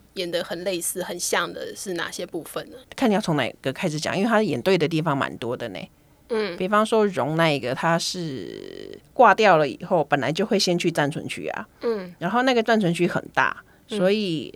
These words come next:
Speaker 2: 他那部戏演的那个暂存区比较是，他还有，一直有跟他的那个上司连接。
Speaker 1: 哦，所以那个在，住在龙里面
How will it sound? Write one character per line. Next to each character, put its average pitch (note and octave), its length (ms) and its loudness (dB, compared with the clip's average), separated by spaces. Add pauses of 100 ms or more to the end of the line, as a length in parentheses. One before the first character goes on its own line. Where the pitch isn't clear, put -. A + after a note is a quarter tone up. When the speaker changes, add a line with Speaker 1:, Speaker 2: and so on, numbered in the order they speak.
(340)
Speaker 2:
他 - 180 2
那 E4 160 6
部 C#4+ 160 -2
戏 B3+ 240 2
演 C3+ 260 2
的 C3 160 -2
那 F#3 140 0
个 F3 140 0
暂 F3 240 0
存 D3 180 -4
区 D#3 140 -4
比 C#3+ 100 -10
较 G3 160 0
是， A3 280 -4 (340)
他 A#3 100 2
还 F3 160 4
有， D3 360 0
一 G#3 60 -2
直 F3 180 0
有 C#3+ 160 0
跟 D#3 180 2
他 F3 200 0
的 F3 140 -2
那 D3 180 -2
个 C#2+ 420 -6 (1300)
上 G3 240 2
司 F3 180 -2
连 B2+ 200 -2
接。 - 320 -8 (220)
Speaker 1:
哦， C4+ 200 2
所 F#4 180 -2
以 G#4 120 6
那 G4 160 2
个 F4 140 4
在， E4 340 6
住 D#4+ 220 0
在 D4+ 180 6
龙 A3 200 4
里 A3+ 120 0
面 G#3+ 460 2